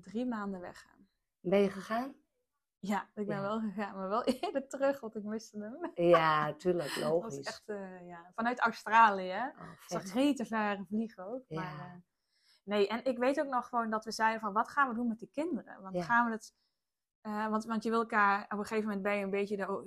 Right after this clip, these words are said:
Speaker 1: er overheen van, "Nou ja, als we dan toch zo elkaar leuk vinden, dan moeten we maar gaan, gaan kijken wat het, wat het wordt." Maar je kunt niet elkaar leren kennen zonder die kinderen.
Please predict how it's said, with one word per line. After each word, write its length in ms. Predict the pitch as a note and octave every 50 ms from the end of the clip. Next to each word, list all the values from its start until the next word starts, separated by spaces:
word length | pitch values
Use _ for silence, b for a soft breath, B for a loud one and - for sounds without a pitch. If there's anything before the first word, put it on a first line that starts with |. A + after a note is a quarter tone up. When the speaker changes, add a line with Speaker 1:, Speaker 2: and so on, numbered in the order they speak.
| F#3
Speaker 1:
er 80 | G3 -
overheen 500 | - G3+ F#3+ F#3+ F#3+ F#3 F#3+ G3 G3 F#3+
van, 120 | - F#3+ F3+
"Nou 120 | F3+ F3
ja, 140 | E3+ D#3 -
als 180 | F#3+ F#3 - -
we 60 | G3
dan 120 | F#3 F#3
toch 220 | F3 - G3+ F#3+ -
zo 280 | - - G3 F#3 F#3
elkaar 340 | F#3+ F#3+ F#3 - - F#3+ F#3
leuk 220 | F#3 F#3+ F#3+ F#3 -
vinden, 220 | - F#3+ F#3 F#3
dan 100 | F#3 F#3
moeten 200 | F#3+ F#3+ - G3
we 60 | F#3+
maar 80 | F3 -
gaan, 160 | - F#3 F3 _ _ _ _ _ _ _
gaan 120 | - G3
kijken 360 | F#3 - G3+ G3 G3 G3 -
wat 100 | F#3 F#3
het, 160 | F#3 F#3 F#3 -
wat 120 | F#3+ F#3
het 160 | F#3 F3 D#3+ D#3+
wordt." 480 | F#3+ A#3 A3 F3+ - A3 A3 - - b b b b b b
Maar 120 | A3 A3
je 80 | A3 A3
kunt 200 | - D4 C#4+ G#3+
niet 160 | A#3+ E4+ F#4
elkaar 240 | F#4 - F#3 F3 E3+
leren 240 | F3 F3 F3 F3+ F3
kennen 200 | - G3 G3+ G3+
zonder 200 | G#3 A3+ A#3 A#3
die 100 | A#3+ A#3+
kinderen. 460 | - D#4 F#4 F4+ B3 - - -